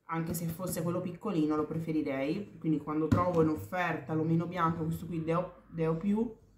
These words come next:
io prendo questo. E quindi niente, ho fatto questo micro video che magari riesco a pubblicarlo nel giro di qualche giorno.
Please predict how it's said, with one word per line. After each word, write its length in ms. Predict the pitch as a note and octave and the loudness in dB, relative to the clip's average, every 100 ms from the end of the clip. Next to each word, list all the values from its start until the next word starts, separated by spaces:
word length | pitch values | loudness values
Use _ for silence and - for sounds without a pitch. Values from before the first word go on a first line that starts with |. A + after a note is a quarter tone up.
| _ | _
io 140 | - E3+ | -10 -6
prendo 280 | D#3+ D3 C#3 | -4 -2 -2
questo. 420 | A2+ G2+ - - _ - - - - - | -4 -12 -14 -20 _ -20 -20 -20 -20 -12
E 600 | G3+ G3 F#3+ F3+ F3 E3+ E3+ | -4 -2 0 -2 -2 -4 0
quindi 260 | C#4 B3 | 4 4
niente, 400 | G3 F#3 D#3 D3+ | 2 2 0 0
ho 40 | D3 | -6
fatto 260 | F3 E3+ | -8 -8
questo 360 | G3 G3+ - F#3+ | -6 -6 -6 -6
micro 320 | F#3 G3+ G3+ | -2 -2 0
video 420 | A3+ A3 A#3+ C4 - - - - - _ _ _ - - - | 0 0 -2 -6 -14 -20 -18 -20 -20 _ _ _ -20 -20 -16
che 180 | - D#3 | -2 2
magari 640 | D#3 C#3 D3+ D3+ D3 D3 | 2 2 4 4 4 0
riesco 280 | D#3+ E3 D#3+ | 0 -2 -4
a 20 | |
pubblicarlo 580 | - D3+ D#3 D#3+ D#3 D3+ | -8 -6 -2 0 2 2
nel 140 | C#3+ | 2
giro 180 | C#3 D#3 | 0 -2
di 80 | D3+ | -2
qualche 280 | D3+ - G3+ | -4 -4 -2
giorno. 560 | B3 C4+ D4+ D4 - | 2 2 2 0 -4